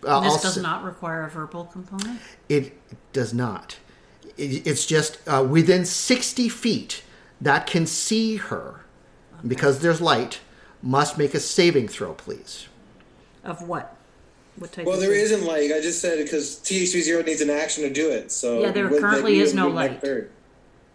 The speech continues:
Speaker 1: Okay.
Speaker 2: So only those who can see.
Speaker 1: Well, okay, so, so then she transforms. You would see that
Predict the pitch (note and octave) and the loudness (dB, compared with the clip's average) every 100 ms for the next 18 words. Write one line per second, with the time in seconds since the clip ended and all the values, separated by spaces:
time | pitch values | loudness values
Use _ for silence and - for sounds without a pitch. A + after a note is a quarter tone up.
0 | _ _ _ _ - E4 F3+ B3 - - | _ _ _ _ -4 2 2 0 -6 -20
1 | _ _ - F#3+ F3+ G3+ G3+ F3+ F3 E3+ | _ _ -8 -4 -2 -2 0 0 -2 -4
2 | F#3 F3+ E3 D#3+ F#3 F3+ F#3+ F#3+ C#3+ - | -10 -10 -4 4 8 8 6 4 4 6
3 | F#3 - G3 F3+ E3+ G#3 G3+ - B3 C4+ | 4 6 6 8 10 8 8 4 2 0
4 | - A#3+ G3+ E3+ - - - F3+ C#3 B2 | 0 2 4 2 -4 -8 0 4 4 4
5 | B2+ A#3 - D3+ C#3+ C#3+ C3+ - - A3 | 2 0 -2 -2 0 0 -2 -8 -6 -4
6 | G#3+ F#3+ F3+ F#3 | -2 0 0 -4